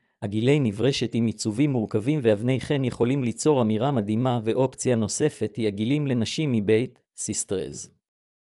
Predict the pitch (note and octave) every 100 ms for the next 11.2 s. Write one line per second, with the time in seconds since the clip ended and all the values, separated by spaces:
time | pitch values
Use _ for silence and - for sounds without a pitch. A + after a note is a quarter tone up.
0 | _ _ _ - B2 - B2+ A2+ - A2+
1 | B2+ D3 C3 A2 G2 G#2+ G#2 D#2+ C#2 _
2 | - _ _ _ _ _ _ _ _ _
3 | - G#2 D3+ F#3+ - G#2+ G#2 - D3+ A2
4 | F#2+ G#2+ A2 C#3+ B2+ G#2 G#2 F#2+ G#2 G2
5 | E2+ F2 _ _ _ - A#2 A2+ C#3+ E3
6 | A#2+ - - - B2+ D3+ C3 A#2 G#2 B2+
7 | B2+ G#2+ C3 C3 G2+ F#2+ E2 - - _
8 | _ _ - C3+ - B2+ - C3+ A2 D3
9 | C#3+ G#2+ G#2+ - D3 - A2 A2 A2 -
10 | D3+ C#3+ A2+ G#2+ A2 B2+ A#2+ - F#2+ F2+
11 | C2+